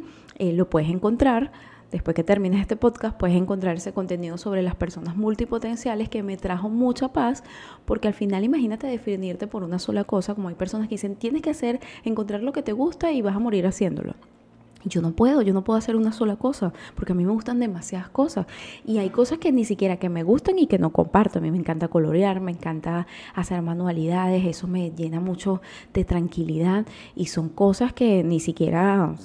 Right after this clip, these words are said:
o sea, no vivo de eso, sino que solamente lo hago en momentos de que puedo, que me toca decorar la casa, yo, pf, súper soñada, eh,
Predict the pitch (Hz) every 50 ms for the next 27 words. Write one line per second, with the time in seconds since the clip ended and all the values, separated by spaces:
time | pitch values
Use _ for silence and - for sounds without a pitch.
0 | - - - - 175 165 160 151 156 160 160 165 170 165 180 208 208 170 170 190
1 | - 269 269 - 214 170 160 - 175 - 170 165 170 175 175 175 196 214 202 180
2 | 170 165 160 156 165 180 190 180 185 180 160 165 156 156 - 175 165 - 208 180
3 | 175 - 165 156 - - 202 220 202 190 208 247 269 262 - - - - - -
4 | - 180 175 160 156 160 156 151 151 156 - 165 175 185 180 - 175 170 165 175
5 | 170 175 180 208 208 196 - 220 233 220 180 165 165 - - - - - - -
6 | - - 202 185 185 175 160 - - - 160 160 160 165 170 165 170 185 233 240
7 | - - - - - - - - - 165 165 196 160 151 139